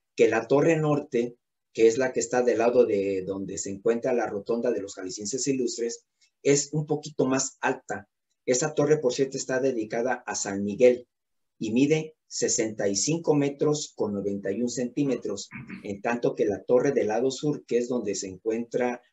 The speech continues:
la plaza de armas u-, y el cu-, y el kiosco, está dedicada a Santiago Apóstol,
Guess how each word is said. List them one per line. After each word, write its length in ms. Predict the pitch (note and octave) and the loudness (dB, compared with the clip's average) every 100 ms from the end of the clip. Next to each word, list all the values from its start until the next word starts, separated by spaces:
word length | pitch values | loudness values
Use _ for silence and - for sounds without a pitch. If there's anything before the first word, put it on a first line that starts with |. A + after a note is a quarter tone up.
| _ | _
la 420 | G#2+ G2+ G2+ G2 G2 | -2 -2 -2 -6 -4
plaza 300 | A2 - B2+ | -4 -2 0
de 120 | A2+ | 0
armas 340 | A#2 B2+ A#2+ | -2 -4 -4
u-, 220 | C#3 B2+ B2 | 2 2 2
y 220 | A2+ A2 | -2 -2
el 160 | A#2 - | -4 -4
cu-, 200 | D3 - | -8 -8
y 180 | A2+ B2 | 0 2
el 140 | B2 | 2
kiosco, 460 | D3+ C#3 - C3+ - _ _ | 0 0 0 -6 -6 _ _
está 320 | - A2+ B2 B2 | -6 -4 0 0
dedicada 560 | B2+ A#2 B2 B2+ - | 0 0 0 0 -2
a 80 | G#2+ | -6
Santiago 480 | G#2+ G2+ G2+ A2 B2+ | -8 -6 -4 -4 -4
Apóstol, 600 | B2 - A#2+ - G2+ | -6 0 0 0 -4